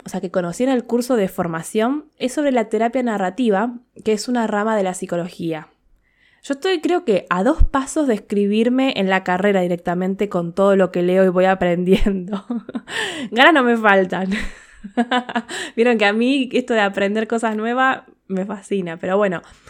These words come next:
La terapia narrativa es súper interesante, porque aparte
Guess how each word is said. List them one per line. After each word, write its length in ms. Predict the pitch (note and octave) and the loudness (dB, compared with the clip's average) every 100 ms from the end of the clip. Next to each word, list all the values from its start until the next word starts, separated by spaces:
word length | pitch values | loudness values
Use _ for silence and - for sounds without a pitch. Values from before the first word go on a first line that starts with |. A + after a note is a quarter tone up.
| - - - - | -20 -20 -20 -6
La 100 | B3 | -2
terapia 320 | C#4+ F4+ G4+ | -2 -2 -2
narrativa 760 | E4+ C4 A#3+ C#4 C4+ B3 A#3+ _ | -2 -2 -2 0 0 0 -2 _
es 220 | A#3 - _ _ | -12 -12 _ _
súper 440 | - - D#4 A#3 G3 | -14 -8 -6 -4 -4
interesante, 1000 | F#3 F3+ F#3+ G3 F3+ F3+ F#3 F#3 - _ _ - | -4 -6 -4 -4 -4 -4 -4 -6 -8 _ _ -12
porque 200 | F#3 F#3+ | -6 -2
aparte 560 | A3+ B3 D4 C4+ - | -2 0 0 -2 -6